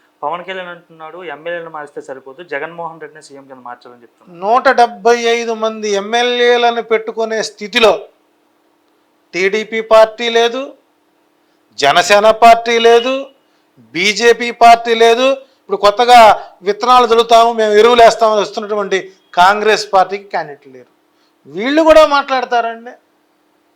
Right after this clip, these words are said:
Speaker 2: రెండు వేల పద్నాలుగు ఎన్నికల నుంచి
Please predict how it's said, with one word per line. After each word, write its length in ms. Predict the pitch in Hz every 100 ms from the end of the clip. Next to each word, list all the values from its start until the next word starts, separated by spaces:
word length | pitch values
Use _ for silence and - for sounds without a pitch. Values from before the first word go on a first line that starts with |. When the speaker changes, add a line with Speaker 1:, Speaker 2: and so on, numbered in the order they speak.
| _ _ _ _ _ _ _ _ _ _ _ _ _ _ _ _ _ _ _ _ _ _ - -
Speaker 2:
రెండు 260 | 165 190 254
వేల 340 | 277 277 277
పద్నాలుగు 1080 | 269 214 208 214 220 269 269 262 262 269 269 - _ _ _ _ _ _
ఎన్నికల 460 | 202 233 262 240 240
నుంచి 680 | 220 202 202 226 240 247